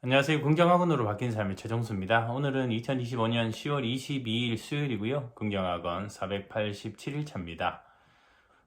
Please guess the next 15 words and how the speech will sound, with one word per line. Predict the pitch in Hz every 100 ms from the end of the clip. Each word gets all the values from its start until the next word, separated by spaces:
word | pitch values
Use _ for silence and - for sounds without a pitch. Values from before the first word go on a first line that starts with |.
| _
흐리면서 | 156 165 143 117 - 95 95
보슬비가 | - 92 123 110 92
내리는 | 85 92 95 87
그런 | - 110
날이었습니다. | 110 98 101 92 - 87 87 82 - - _ _ _ _ _ _
십구 | - 160 151 151
도까지밖에 | 165 156 113 98 95 87
안 | 87
올라가서 | 107 107 90 90 117 101 - _ _ _
뭐 | 107
또 | 98
바람도 | 98 101 113 107 101
또 | 95
불고 | - 101 104
해서 | 101 101 98 95